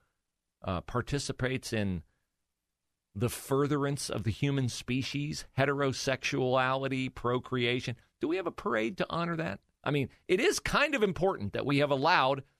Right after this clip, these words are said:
since the beginning of time, mankind to perpetuate itself.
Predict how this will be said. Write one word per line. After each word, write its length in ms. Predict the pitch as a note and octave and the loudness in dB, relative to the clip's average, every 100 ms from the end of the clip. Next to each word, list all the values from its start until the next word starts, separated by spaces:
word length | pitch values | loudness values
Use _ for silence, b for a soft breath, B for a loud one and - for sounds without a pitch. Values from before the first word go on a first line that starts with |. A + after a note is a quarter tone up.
| _ _ _ | _ _ _
since 300 | - F#3 F3+ | 0 0 2
the 80 | E3 | -2
beginning 400 | C#3+ C#3+ F#3+ F#3+ | -2 0 2 0
of 100 | C#3 | 0
time, 440 | D3 C#3+ A#2+ A#2+ - _ _ _ _ _ _ _ - | 0 0 0 -2 -8 _ _ _ _ _ _ _ 0
mankind 800 | A#2 D3 F3 F3 D#3 E3+ E3+ D#3+ | 2 4 4 2 2 2 2 2
to 160 | D#3 | 0
perpetuate 720 | D3+ C#3+ B2+ C#3+ C#3+ A2 F#2 D#2 | 2 -2 0 2 2 0 -2 -4
itself. 480 | - - - - | -8 -6 -6 -8